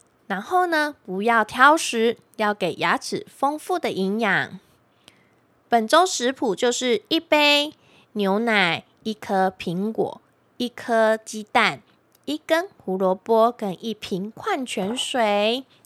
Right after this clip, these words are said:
哇，这些都对牙齿有好帮助，有好的帮助哦。拥有一口漂亮又坚固的牙齿，真是让人开心的事情哦。有了强大的牙齿家族，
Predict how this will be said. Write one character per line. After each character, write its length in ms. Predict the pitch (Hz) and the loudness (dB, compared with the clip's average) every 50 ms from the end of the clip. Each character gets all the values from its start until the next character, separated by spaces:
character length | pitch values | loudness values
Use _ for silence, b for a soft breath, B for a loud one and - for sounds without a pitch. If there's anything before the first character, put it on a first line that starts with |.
| b | b
哇， 160 | b 190 170 165 - | b -14 -14 -14 -10
这 140 | - 220 214 | -8 -8 -6
些 160 | - 202 190 | -4 -4 -4
都 180 | 190 - 185 | -2 -2 -4
对 240 | 190 - 226 214 202 | -4 -2 -4 -4 -4
牙 140 | 190 175 165 | -4 -4 -6
齿 200 | 180 - - 165 | -6 -8 -8 -4
有 160 | 170 180 185 | -2 -2 -2
好 220 | - - - 196 - | -2 -2 -2 -2 -2
帮 300 | - - 240 262 277 277 | -2 -4 -6 -6 -6 -10
助， 340 | - - 302 294 277 262 - | -10 -8 -8 -6 -6 -8 -8
有 140 | - 226 226 | -8 -8 -8
好 200 | - - 190 160 | -6 -6 -8 -6
的 120 | 160 - 208 | -6 -6 -6
帮 260 | - 247 269 277 294 | -6 -6 -6 -6 -8
助 280 | - - 320 330 320 311 | -10 -6 -4 -2 0 2
哦。 260 | 294 294 294 302 302 b b b b b b b b b b b b b b _ _ _ _ _ _ _ _ _ _ - - B B B B B B B | 4 4 4 4 2 b b b b b b b b b b b b b b _ _ _ _ _ _ _ _ _ _ -18 -18 B B B B B B B
拥 120 | B 339 427 508 494 440 | B -4 -2 -2 0 2
有 180 | 349 240 156 - | 2 2 0 0
一 100 | 269 311 | -2 -6
口 260 | - - 254 214 170 | -4 -2 -2 -2 -2
漂 340 | - - - - 403 392 381 | -2 -4 -8 -6 -4 -4 -4
亮 240 | 403 427 359 - - _ | -2 -4 -4 -6 -8 _
又 200 | - 233 226 190 | -6 -4 -2 -2
坚 300 | 185 - - 247 247 254 | -2 -4 -4 -4 -4 -2
固 160 | 262 - 302 285 | -2 -2 -2 -2
的 120 | 233 214 | 0 0
牙 220 | 208 196 196 214 | 0 0 -2 -2
齿， 240 | 233 - - - - b b b b b b b b | -2 -4 -4 -6 -6 b b b b b b b b
真 220 | - 202 196 202 | -6 -4 -4 -4
是 260 | 208 - - 220 226 | -6 -6 -4 -4 -2
让 180 | 220 240 240 233 | -2 -2 -2 0
人 200 | 214 190 190 214 | 0 -2 -2 -2
开 260 | - - - 302 311 | -4 -2 0 0 0
心 260 | 311 - - 370 370 | 0 -2 -4 -4 -4
的 140 | 359 330 294 | -2 -4 -4
事 200 | 294 - 339 339 | -4 -2 -4 -4
情 340 | 330 - - 277 247 247 247 | -4 -4 -6 -6 -4 -2 2
哦。 320 | 247 247 247 247 254 262 - _ _ b b b b b _ b b b b b b b b b b b b | 2 4 4 4 2 0 -4 _ _ b b b b b _ b b b b b b b b b b b b
有 200 | 240 233 202 202 | 0 2 2 4
了 140 | 226 220 202 | 4 2 2
强 340 | - - - 254 285 339 | 2 -2 -4 -2 -4 -4
大 180 | 403 - 440 415 | -2 -2 -2 0
的 180 | 359 254 226 214 | 0 0 -2 -2
牙 200 | 214 196 208 240 | -2 -2 -2 -2
齿 220 | - - 190 147 | -2 -4 -6 -4
家 260 | - - 190 180 180 | -4 -2 -2 0 0
族， 300 | - - - - 71 - | -2 -4 -8 -14 -14 -14